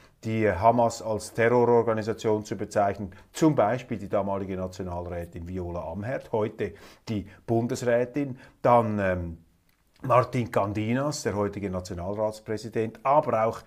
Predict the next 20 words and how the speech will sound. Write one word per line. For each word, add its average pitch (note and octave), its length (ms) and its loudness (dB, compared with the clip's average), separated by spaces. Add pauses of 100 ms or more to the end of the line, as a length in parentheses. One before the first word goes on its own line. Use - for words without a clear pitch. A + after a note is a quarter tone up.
(200)
Außenpolitiker A2 920 -2
der F#2+ 160 -6
F G#2+ 180 -4
D A#2+ 120 -6
P A2+ 340 -6 (340)
wie G#2+ 160 -4
Hans-Peter G2+ 680 -2 (300)
Portmann C3+ 800 0 (200)
oder, C#3+ 460 4 (140)
äh, A#2 220 2
der A#2 160 2
Fraktionschef, A2 1040 -2
äh, G2+ 240 4
der, G2 300 0
äh, G#2 180 -2
Liberalen G2+ 580 -2
damals, F#2 680 -2
ähm, F#2 360 -2 (600)
der G2 240 0
Beat F#2 540 -4